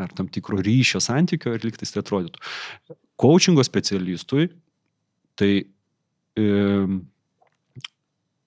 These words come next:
užaštrina dėmesingumą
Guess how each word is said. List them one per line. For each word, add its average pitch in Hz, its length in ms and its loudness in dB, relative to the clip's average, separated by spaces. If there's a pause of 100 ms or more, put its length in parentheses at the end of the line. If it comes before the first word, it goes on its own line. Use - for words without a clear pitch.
(1200)
užaštrina 104 640 0
dėmesingumą 107 800 0